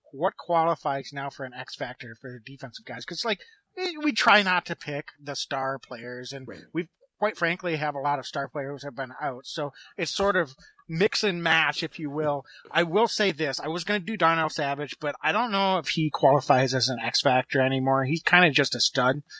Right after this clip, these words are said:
Speaker 1: <laughs>
Speaker 2: Yeah.
Speaker 1: So you just sort of
Speaker 2: Right.
Speaker 1: expect him to play at a high level at this point. But I will say that I think he's going to bounce back and, uh, you know, make an impact play this week after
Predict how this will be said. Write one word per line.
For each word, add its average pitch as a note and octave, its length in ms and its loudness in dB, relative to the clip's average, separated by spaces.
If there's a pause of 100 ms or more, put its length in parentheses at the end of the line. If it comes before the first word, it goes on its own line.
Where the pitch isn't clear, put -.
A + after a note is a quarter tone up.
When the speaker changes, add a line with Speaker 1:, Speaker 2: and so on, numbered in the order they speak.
(140)
Speaker 1:
<laughs> - 80 -4
Speaker 2:
Yeah. G#3+ 140 12
Speaker 1:
So G#3 220 8
you G3+ 160 2
just A3 180 12
sort F#3+ 160 12
of F3 60 8
Speaker 2:
Right. D#3+ 80 8
Speaker 1:
expect - 340 4
him F3 120 -2
to E3+ 40 -4
play D#3 220 6
at D#3 80 10
a D#3 60 8
high C#3+ 200 10
level C#3 380 4
at D3+ 100 2
this D3 160 -4
point. E3 360 0 (280)
But G#3+ 300 12
I E3+ 100 4
will G#3+ 300 4
say F#3 460 2 (200)
that E3 120 2
I F3 100 12
think G3+ 220 2
he's F#3 200 -6
going E3+ 220 2
to D3 100 -6
bounce D3 360 2
back C3 440 2
and, C#3+ 360 -2 (260)
uh, C3+ 340 -2
you D3+ 120 -8
know, C3+ 60 -8
make F3 300 4
an D#3 160 -4
impact D3+ 500 -4
play D3+ 220 0
this C3+ 160 -4
week C#3+ 220 -6
after D3 400 0